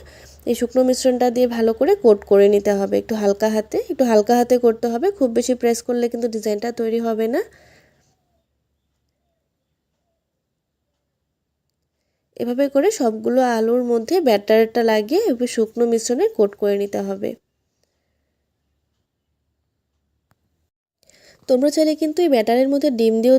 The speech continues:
তৈরি করে নিতে পারো। অন্যদিকে আমি তেল গরম হবার জন্য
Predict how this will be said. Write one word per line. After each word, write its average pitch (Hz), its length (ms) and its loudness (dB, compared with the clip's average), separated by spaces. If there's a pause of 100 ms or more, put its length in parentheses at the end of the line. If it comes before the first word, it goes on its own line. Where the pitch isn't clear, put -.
তৈরি 254 220 2
করে 269 220 6
নিতে 247 260 0
পারো। 269 220 2 (2250)
অন্যদিকে 269 500 0 (120)
আমি 269 200 0
তেল 277 140 4 (100)
গরম 214 200 4
হবার 233 200 2
জন্য 240 120 0